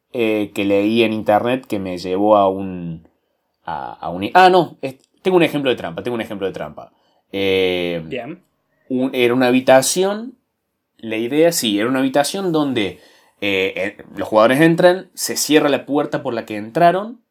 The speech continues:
Speaker 1: al otro lado hay una puerta con, abierta de par en par, y, eh, la habitación, cuando ellos entran y se cierra la puerta, se empieza unos tubos a los costados de la habitación, eh, empiezan a, a salir agua y la habitación se empieza a llenar.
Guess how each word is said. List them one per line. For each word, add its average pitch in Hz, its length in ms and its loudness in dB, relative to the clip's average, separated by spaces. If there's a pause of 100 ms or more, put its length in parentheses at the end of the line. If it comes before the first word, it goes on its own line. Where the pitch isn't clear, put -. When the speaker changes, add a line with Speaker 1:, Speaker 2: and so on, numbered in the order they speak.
(140)
Speaker 1:
al 104 160 -2
otro 117 200 -2
lado 135 240 2
hay 120 100 -2
una 107 160 -6
puerta 113 280 -4
con, 92 260 -8 (200)
abierta 98 400 -2
de 104 120 2
par 117 120 2
en 131 120 -2
par, 196 280 0 (720)
y, 214 420 -6 (360)
eh, 113 340 -2
la 123 180 0
habitación, 123 500 -2
cuando 156 180 0
ellos 165 180 0
entran 139 240 -2
y 104 60 -10
se 110 100 -10
cierra 135 180 -4
la 135 120 -2
puerta, 151 320 -2
se - 180 -6
empieza 143 420 -2
unos 147 300 -2
tubos 180 320 6
a 139 60 -2
los 120 160 -4
costados 131 540 -2
de 131 60 -6
la 120 60 -4
habitación, 127 640 -6 (380)
eh, 110 440 -2
empiezan 123 460 -4
a, 113 380 -2
a 95 40 -6
salir 123 280 -2
agua 165 460 4
y 135 60 -6
la 113 80 -2
habitación 110 340 -6
se 127 100 -10
empieza 123 320 -8
a - 20 -6
llenar. 123 540 -8